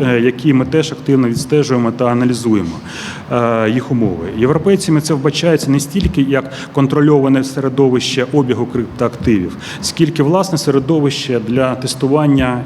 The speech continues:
інновацій. Тобто це влас-, їхній власний ключ для, ну, е, третього покоління інтернету Web три нуль. Це такий погляд їхніх, е, їхній, у тому числі,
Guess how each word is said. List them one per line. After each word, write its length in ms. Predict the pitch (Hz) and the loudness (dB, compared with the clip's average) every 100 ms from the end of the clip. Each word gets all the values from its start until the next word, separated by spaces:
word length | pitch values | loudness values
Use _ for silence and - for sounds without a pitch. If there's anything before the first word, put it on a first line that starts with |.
| 127 | -2
інновацій. 580 | 131 127 120 90 - 101 - - - | 0 2 0 -2 -6 -10 -14 -14 -4
Тобто 360 | 147 143 135 117 - | -2 0 -2 -2 -4
це 140 | 143 | -2
влас-, 360 | 127 175 170 - | 0 0 -2 -2
їхній 380 | 127 139 143 127 - | -2 0 0 0 0
власний 440 | 151 156 - 127 | 0 0 0 -2
ключ 360 | 156 170 185 - 110 | 2 2 0 -2 -2
для, 840 | 123 120 120 117 113 110 107 101 - - 120 | 0 2 2 2 2 2 0 -4 -8 -12 -6
ну, 100 | 131 | -2
е, 300 | 120 113 107 98 - | 0 2 0 -4 -4
третього 400 | 151 165 160 123 | 0 0 0 -2
покоління 460 | - - 135 127 120 | -4 0 2 4 2
інтернету 500 | 110 123 147 156 117 | 0 0 2 2 0
Web 160 | 127 | -2
три 220 | 131 127 | 0 0
нуль. 200 | 123 104 87 - - - - - - - - - | 2 2 -2 -6 -8 -8 -12 -8 -2 -2 -2 -4
Це 120 | - | -4
такий 240 | - 196 | 0 0
погляд 380 | 175 170 135 143 131 | 2 2 2 0 0
їхніх, 360 | 147 143 131 - - 131 | -2 -2 -4 -6 -6 -2
е, 60 | |
їхній, 400 | 110 131 156 117 | 0 0 0 0
у 60 | 110 | 0
тому 200 | 135 113 | 2 0
числі, 340 | 127 - 98 | -2 -6 -8